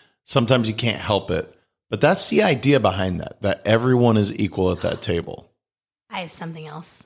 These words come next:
Speaker 1: Please.
Speaker 2: Now, great. Now you're getting my circular face thinking about circular <laughs> things. Um, so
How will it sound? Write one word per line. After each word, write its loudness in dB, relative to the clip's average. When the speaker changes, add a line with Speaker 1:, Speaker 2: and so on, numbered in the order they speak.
Speaker 1:
Please. 2
Speaker 2:
Now, -4
great. -6
Now 2
you're 4
getting 4
my 2
circular -2
face 0
thinking -2
about -4
circular -2
<laughs> -
things. 0
Um, 2
so 2